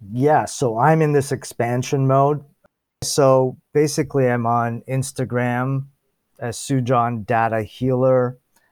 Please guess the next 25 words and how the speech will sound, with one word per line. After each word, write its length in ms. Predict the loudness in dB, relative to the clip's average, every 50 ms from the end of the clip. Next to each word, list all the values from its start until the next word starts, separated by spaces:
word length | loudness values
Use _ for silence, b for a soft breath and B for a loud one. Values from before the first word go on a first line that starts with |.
| _ _ _ _ _ _
I 260 | -2 0 2 2 2 0
have 580 | 0 -2 -2 0 0 2 2 2 0 -2 -6 _ _
a 140 | -8 -6 -6
website 600 | -2 0 0 0 0 -2 -4 -2 -2 -2 -2 -2
called 180 | -6 -10 -10 _ _ _ _ _ -16
sujan 720 | -14 -12 -4 -2 -2 -2 0 0 0 0 0 0 -4 -4
data 540 | -2 0 2 2 2 2 2 0 0 0 -4 _ _ _ _ -8
dot 240 | -4 -4 -4 -4 -6 -8
com. 640 | -4 0 0 2 4 4 2 2 0 -2 -6 -8 _ _ _ _ _ _ _ _ _ _ _ _ _ _ _ _ _
I 120 | -6 -4 -2
also 320 | -2 -2 -4 -4 -6 -6
have, 500 | -4 -2 0 0 0 0 0 -2 -4 -8 _
you 120 | -8 -6
know, 120 | -6 -6 -6
the 100 | -6 -8
Stress 520 | -10 -12 -6 -2 -2 -2 -2 -4 -4 -2
Less 180 | -2 -2 -2 -4
stuff 280 | -2 -2 -2 -2 -2 _
that's 240 | -6 -6 -6 -12 -20
come 340 | _ -10 -4 -4 -2 0 2
out. 360 | 2 2 2 0 0 -4 -10 _ _ _ _ _ _ _ _ _ _ -6
I 100 | -6 -4
do 200 | -2 0 0 0
a 60 | -2
four-day 1120 | -4 -8 -6 -2 0 0 0 2 2 2 2 4 2 2 2 2 0 0 -2 -4 -6 -8